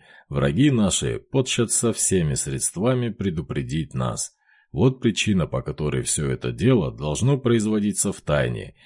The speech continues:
и через посредство весьма немногих лиц. Муцио ди Вителли, взяв воспитанника за руку, тем самым остановив его речь, и произнес: «Никому нельзя доверять,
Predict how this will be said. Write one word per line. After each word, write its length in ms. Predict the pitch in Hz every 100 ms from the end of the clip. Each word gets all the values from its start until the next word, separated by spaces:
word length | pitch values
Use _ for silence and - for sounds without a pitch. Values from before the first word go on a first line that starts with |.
| -
и 140 | 104
через 480 | - - 82 80 64
посредство 720 | - - - 120 127 - 127
весьма 480 | 117 117 - 80 78
немногих 600 | 78 71 71 65 64 -
лиц. 420 | 69 60 - - - _ _ _ _ _ _ -
Муцио 560 | 69 76 - - 64
ди 180 | 60 60
Вителли, 680 | 60 - 123 127 90 - -
взяв 380 | - 98 80 73
воспитанника 840 | 127 65 - - 69 64 62 - 58
за 260 | - 107
руку, 420 | 113 - - - _ _ -
тем 240 | 127 -
самым 520 | - - 92 64 55 -
остановив 800 | 76 - 76 69 60 57 - -
его 320 | 113 71 50
речь, 420 | 104 175 117 - _ -
и 80 |
произнес: 800 | 104 98 95 82 71 58 - - _ _ _ _ _ -
«Никому 720 | - 67 101 123 120 110 120
нельзя 420 | 98 73 92 123
доверять, 640 | 120 120 117 58 113 117